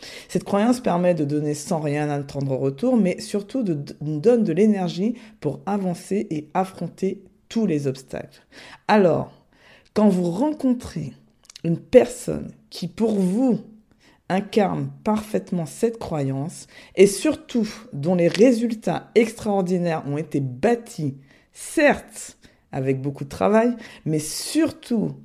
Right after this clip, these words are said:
par une générosité hors norme, alors vous avez trop, trop envie de l'interviewer dans votre podcast. Alors aujourd'hui, je suis très heureuse et honorée de vous présenter Aline Bartoli,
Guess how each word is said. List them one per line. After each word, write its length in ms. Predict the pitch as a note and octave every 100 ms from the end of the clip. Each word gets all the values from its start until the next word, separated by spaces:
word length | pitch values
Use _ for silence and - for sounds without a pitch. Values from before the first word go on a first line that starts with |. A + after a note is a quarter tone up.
| -
par 240 | C#3+ C#3
une 180 | C#3 C3+
générosité 1160 | A#2+ - - A#3+ A3 G3+ F3 D#3 D#3 - - - _ _ -
hors 240 | C#4 G#3+
norme, 340 | D3 C#3 D3+ F3+ - - -
alors 220 | D3+ D3+
vous 120 | D3
avez 220 | C#3+ C#3+
trop, 640 | C#3 - - - G#3 G#3 - -
trop 360 | - G3 G3+ D#3+
envie 440 | D#3 C#3+ D3 E3+
de 140 | C#3
l'interviewer 800 | C3+ C3+ C#3 C#3+ C#3 C#3 C3+ C#3+ -
dans 240 | C3 C#3
votre 320 | C3+ C#3 C#3+
podcast. 640 | C#3 C3 - D3 - - - - - -
Alors 260 | C#3+ D#3 -
aujourd'hui, 520 | A#3 G#3+ G#3+ G3 F3
je 120 | C#3+ D3
suis 340 | - D#3+ C#3+ - -
très 600 | - - C4+ C#4 B3+ G3
heureuse 340 | F3 D#3+ C#3
et 140 | C#3 C#3
honorée 420 | G3 G3 F3+ E3+ C#3+
de 80 |
vous 160 | C3+ C3+
présenter 840 | - - - F#3+ E3+ E3 - C#3 C#3 - _ _ -
Aline 520 | F#3+ F#3 F3+ D3 C3+
Bartoli, 840 | B2 F3 F#3 - - D3 C3+ D3+